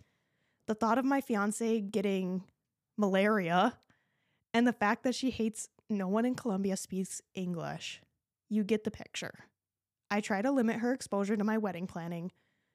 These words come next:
though when I do this, she complains to my fiance behind my back on how she's being excluded. She came over yesterday,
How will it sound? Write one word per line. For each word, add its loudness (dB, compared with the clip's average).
though 0
when 0
I -2
do 2
this, -2
she -4
complains -2
to -4
my 0
fiance 0
behind -2
my 2
back -4
on 0
how -2
she's -4
being -4
excluded. -4
She -2
came 4
over 2
yesterday, -2